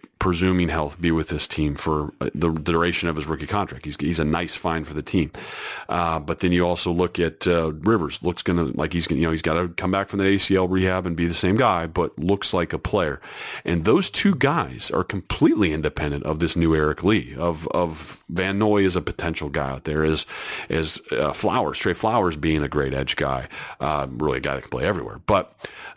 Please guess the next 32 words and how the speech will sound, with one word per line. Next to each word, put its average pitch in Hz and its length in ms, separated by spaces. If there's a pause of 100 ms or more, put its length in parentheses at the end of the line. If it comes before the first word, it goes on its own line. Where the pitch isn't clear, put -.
(160)
I 92 100
think 170 280
the 101 120
depth, - 720 (100)
uh, 69 320 (440)
you 90 180
know, 90 60
even 95 180
if 85 60
you 85 60
count 82 200
Dietrich 85 320
Wise 76 420
as 76 160
a 73 60
sometimes 78 440
inside, 76 360 (100)
inside, 82 360
sometimes 80 420
out, 76 240 (320)
the 92 160
edge 139 220
depth 147 400
in 107 120
this 107 160
organization 95 760
moving 90 260
forward 110 340
the 135 60
next 139 220
few 156 120
years, 147 300